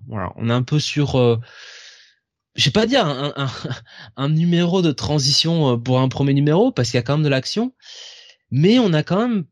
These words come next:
on, on est quand même bien sur de l'exposition, quoi, pour reformer l'équipe et, euh, finalement, voilà, aller, euh, euh, aller, euh, bah, euh, euh, lier tout ça à ce qui se passe dans le titre proper. Donc par,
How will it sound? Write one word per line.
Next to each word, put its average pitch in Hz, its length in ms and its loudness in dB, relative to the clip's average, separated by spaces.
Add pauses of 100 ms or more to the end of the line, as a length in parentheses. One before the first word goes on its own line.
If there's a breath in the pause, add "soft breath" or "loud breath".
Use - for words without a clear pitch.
(160)
on, 135 160 -6
on 156 140 4
est 190 80 4
quand 165 140 -2
même 175 220 2
bien 175 240 2
sur - 180 -2
de 147 60 -2
l'exposition, 160 720 0
quoi, 107 260 -2
pour - 160 -2
reformer 147 460 0
l'équipe 143 480 -2 (520 loud breath)
et, 147 240 2
euh, 135 160 2
finalement, 143 640 -2
voilà, 135 220 0
aller, 135 320 -4
euh, 113 260 -4 (460 soft breath)
euh, 107 560 -2
aller, 135 400 0
euh, 127 180 2
bah, 117 300 0
euh, 104 280 -2 (440 soft breath)
euh, 53 200 -10 (200)
lier 147 340 4
tout 139 200 -8
ça 160 380 2
à 131 60 0
ce - 120 -8
qui 127 80 -10
se - 80 -12
passe 147 320 -2
dans 120 160 -4
le 117 100 -4
titre - 300 -8
proper. 113 340 -4 (560 loud breath)
Donc 123 140 -2
par, 170 180 4